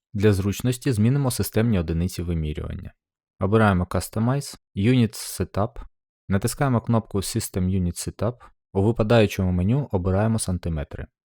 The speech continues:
Натискаємо «ОК». У цьому вікні також змінюємо метри на сантиметри. Також натискаємо «ОК». На вкладці Create обираємо пункт Geometry.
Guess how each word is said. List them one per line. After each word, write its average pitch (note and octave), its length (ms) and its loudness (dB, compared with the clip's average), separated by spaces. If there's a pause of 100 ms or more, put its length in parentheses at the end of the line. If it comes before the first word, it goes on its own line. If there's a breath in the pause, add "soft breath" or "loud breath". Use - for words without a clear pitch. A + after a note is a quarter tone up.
(140)
Натискаємо G#2 600 0
«ОК». - 160 -6 (500)
У G#2 60 0
цьому A2+ 320 4
вікні A#2+ 280 0
також A2+ 400 2
змінюємо F#2 460 2
метри A2 320 0
на F#2+ 120 0
сантиметри. E2 720 -6 (280)
Також B2 340 2
натискаємо F#2+ 680 -2
«ОК». - 180 -8 (600)
На G#2 80 4
вкладці C#3 400 0
Create F#2+ 540 0 (120)
обираємо A#2 500 2
пункт A#2+ 500 -4
Geometry. D#2 640 -2